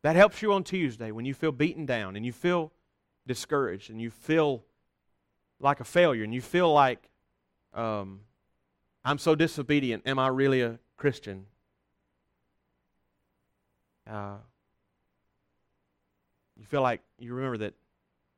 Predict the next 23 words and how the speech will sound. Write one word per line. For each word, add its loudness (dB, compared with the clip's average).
Jesus -2
is -12
still -6
building -6
you. -20
He's -10
still 4
building 4
you. -18
Like 0
the 2
work, 6
the 0
work 8
is 0
done, 6
actually, 0
technically, 0
the 0
work 0
is -6
done 2
in, -4